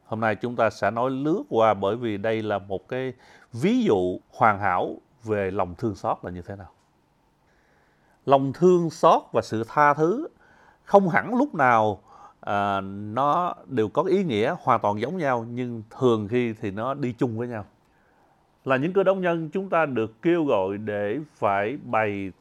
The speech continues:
tỏ lòng thương xót theo cái cách mà là chúng ta đã nhận được sự thương xót,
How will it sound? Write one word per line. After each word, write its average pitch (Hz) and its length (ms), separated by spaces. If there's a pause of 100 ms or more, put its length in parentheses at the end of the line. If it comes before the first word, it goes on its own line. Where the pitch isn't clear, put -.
tỏ 95 540 (380)
lòng 107 160 (100)
thương 160 260
xót 196 320 (460)
theo 156 140
cái 175 80
cách - 360
mà 117 140
là 98 240
chúng 165 180
ta 143 80
đã 120 100
nhận 98 240
được 95 100
sự 101 200
thương 117 160
xót, 127 240